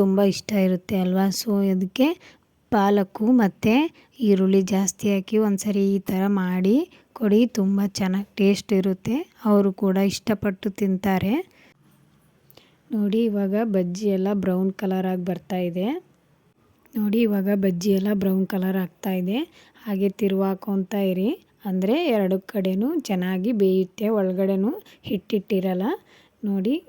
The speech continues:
ಇವಾಗ ಎಷ್ಟು ಚೆನ್ನಾಗಿ ಬಂದಿದೆ. ನೀವು ಒಂದ್ಸರಿ ಟ್ರೈ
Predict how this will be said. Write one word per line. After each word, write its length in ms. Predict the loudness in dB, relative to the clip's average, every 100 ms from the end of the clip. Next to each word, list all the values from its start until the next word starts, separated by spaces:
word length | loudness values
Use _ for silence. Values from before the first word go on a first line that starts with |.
| -6
ಇವಾಗ 240 | -4 -4 -4 -2 -2
ಎಷ್ಟು 160 | -4 -8
ಚೆನ್ನಾಗಿ 360 | -6 -4 -4 -4 -2
ಬಂದಿದೆ. 400 | -2 -4 -4 -4 -6 _ _ _ _ _ -8
ನೀವು 180 | -4 -2 0
ಒಂದ್ಸರಿ 420 | 0 0 0 0 -2
ಟ್ರೈ 160 | -4